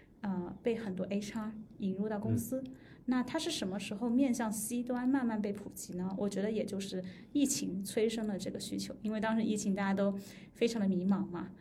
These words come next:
Speaker 1: 啊，所以这一批我也是疫情期间才开始正式去学习 life coach 的。然后当时我就发现，嗯，我们其实原来那些班上很多的学生都是H R高管，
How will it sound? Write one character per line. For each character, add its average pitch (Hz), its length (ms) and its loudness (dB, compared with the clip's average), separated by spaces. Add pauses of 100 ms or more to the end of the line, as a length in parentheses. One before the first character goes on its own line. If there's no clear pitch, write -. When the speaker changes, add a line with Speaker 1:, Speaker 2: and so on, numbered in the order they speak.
(140)
Speaker 1:
啊， 196 100 -2
所 196 200 -2
以 214 80 0
这 214 100 -2
一 220 80 0
批 226 500 -2
我 214 120 4
也 214 100 2
是 202 140 -2
疫 254 200 0
情 208 160 0
期 196 200 0
间 208 260 2
才 208 200 -6
开 247 260 -4
始 - 120 -4
正 185 200 -4
式 185 120 -4
去 180 160 -6
学 180 280 -4
习 180 260 -6 (360)
life 196 220 2
coach - 380 -6
的。 - 100 -12 (320)
然 240 140 0
后 254 60 4
当 262 180 2
时 254 100 -2
我 208 80 -2
就 196 140 -6
发 202 220 -2
现， 202 280 0 (760)
嗯， 196 240 6
我 196 80 4
们 190 120 6
其 196 160 0
实 202 120 -2
原 196 200 2
来 196 140 0
那 202 80 2
些 208 100 -4
班 208 240 0
上 202 220 -2 (240)
很 196 300 0
多 214 340 -2 (220)
的 185 180 0
学 185 180 -4
生 226 360 -2 (220)
都 214 140 2
是 208 440 0 (320)
H 214 260 4
R 233 60 2
高 240 240 2
管， - 180 -2